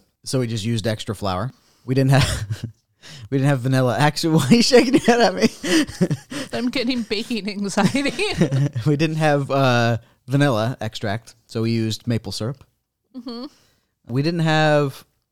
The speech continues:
Speaker 1: some, uh, <laughs> I forgot what else we needed. We needed something else,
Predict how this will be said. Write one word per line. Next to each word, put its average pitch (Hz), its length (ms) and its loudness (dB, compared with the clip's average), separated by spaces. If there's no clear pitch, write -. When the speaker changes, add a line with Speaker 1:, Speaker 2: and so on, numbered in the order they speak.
Speaker 1:
some, - 380 -2
uh, 127 240 -2
<laughs> - 160 -8
I 220 520 -4
forgot 170 280 -4
what 143 140 2
else 143 220 2
we 131 80 0
needed. 120 300 -2
We 127 120 0
needed 170 280 4
something 147 340 2
else, 123 320 0